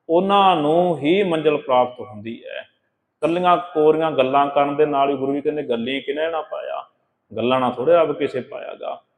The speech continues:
ਮੇਰੇ ਵਰਗਾ ਮਾਈਕ ਉੱਤੇ ਗੱਲਾਂ ਮਾਰੀ ਜਾਂਦਾ ਗਾ, ਨਾ ਕੋਈ ਗੁਰੂ ਦੀ ਬਾਣੀ ਨੂੰ ਕਮਾਉਣਾ ਹੈ, ਨਾ ਕੋਈ ਭਜਨ ਬੰਦਗੀ, ਨਾ ਕੋਈ ਸਿਮਰਨ ਸੱਚੇ ਪਾਤਸ਼ਾਹ ਦਾ, ਕੋਈ ਇਕੱਲਾ ਗੱਲਾਂ ਨਾਲ ਵੀ ਕੁਛ ਨਹੀਂ ਮਿਲਣਾ ਜੀ।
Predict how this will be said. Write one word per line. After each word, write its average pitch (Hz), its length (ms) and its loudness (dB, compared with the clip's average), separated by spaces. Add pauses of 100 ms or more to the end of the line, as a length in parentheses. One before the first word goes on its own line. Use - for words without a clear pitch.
(260)
ਮੇਰੇ 127 240 2
ਵਰਗਾ 139 280 4
ਮਾਈਕ 127 360 4
ਉੱਤੇ 131 240 -4
ਗੱਲਾਂ 123 300 0
ਮਾਰੀ 117 280 0
ਜਾਂਦਾ 127 320 0
ਗਾ, 120 300 0 (420)
ਨਾ 127 200 2
ਕੋਈ 127 160 -6
ਗੁਰੂ 123 260 -2
ਦੀ 120 100 -4
ਬਾਣੀ 117 340 0
ਨੂੰ 127 180 -6
ਕਮਾਉਣਾ 120 500 -2
ਹੈ, 113 80 -10 (400)
ਨਾ 120 120 -2
ਕੋਈ 123 280 -6
ਭਜਨ 120 240 0
ਬੰਦਗੀ, 117 480 -2
ਨਾ 117 200 0
ਕੋਈ 117 200 -10
ਸਿਮਰਨ 120 480 -6
ਸੱਚੇ - 340 -10
ਪਾਤਸ਼ਾਹ 113 540 -2
ਦਾ, 110 460 -4 (240)
ਕੋਈ 120 100 -10
ਇਕੱਲਾ 131 280 -4
ਗੱਲਾਂ 120 360 -2
ਨਾਲ 139 320 -2
ਵੀ - 160 -16
ਕੁਛ - 420 -12
ਨਹੀਂ 147 160 -8
ਮਿਲਣਾ 117 320 -4
ਜੀ। 107 240 -14